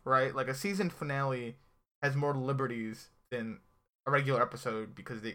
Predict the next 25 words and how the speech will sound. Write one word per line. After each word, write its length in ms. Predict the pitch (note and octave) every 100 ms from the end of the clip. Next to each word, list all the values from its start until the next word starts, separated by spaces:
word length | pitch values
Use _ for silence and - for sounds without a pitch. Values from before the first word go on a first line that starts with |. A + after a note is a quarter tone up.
| -
they 80 | G#2+
can 140 | B2
do 120 | A2+
more 160 | B2+ A2+
payoffs, 420 | - A2+ G2+ -
and 80 | A2+
it's 80 | -
the 60 |
end 80 | A2+
of 60 | A2+
the 60 |
season. 360 | A2+ A2 G#2+ A2
They 80 | A2
can 160 | A#2
wrap 240 | A2+ B2 B2
up 180 | A#2+ - _ _
the 60 | -
story 320 | - C3+ B2+
arc 200 | A#2 A#2
they've 100 | A2+
had 200 | A#2 A#2+
for 100 | A#2
this 140 | A#2 A2+
season, 440 | A#2+ A#2 A2 G#2 - - -
unlike, 320 | D3 D3 C3